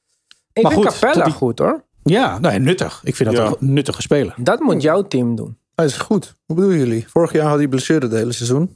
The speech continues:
Speaker 4: Hij heeft het helemaal opgelost. Deze offseason, weer terug. Je kan het
Speaker 3: Mhm.
Speaker 4: gelijk zien. Vorig jaar, zevenentwintig minuten. Het jaar daarvoor, dertig,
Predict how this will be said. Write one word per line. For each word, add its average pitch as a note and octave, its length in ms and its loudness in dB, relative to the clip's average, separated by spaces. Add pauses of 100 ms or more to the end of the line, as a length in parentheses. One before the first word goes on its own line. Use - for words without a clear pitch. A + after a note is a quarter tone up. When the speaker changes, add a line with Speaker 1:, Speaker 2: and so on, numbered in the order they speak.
(120)
Speaker 4:
Hij B2+ 100 -2
heeft C3+ 100 0
het - 100 -6
helemaal C#3 260 0
opgelost. F3+ 600 -2 (160)
Deze C#3+ 360 0
offseason, F3 540 0 (300)
weer B2 280 -2
terug. C#3 360 -2 (560)
Je C3+ 140 -2
kan D#3+ 120 2
het - 80 0
Speaker 3:
Mhm. G2+ 120 -4
Speaker 4:
gelijk D3 180 2
zien. C#3 320 -4 (300)
Vorig C3+ 240 0
jaar, C#3+ 320 0
zevenentwintig C#3+ 420 -2
minuten. F3+ 320 -2
Het - 100 -12
jaar A2 120 2
daarvoor, D3+ 440 -2
dertig, D#3+ 420 0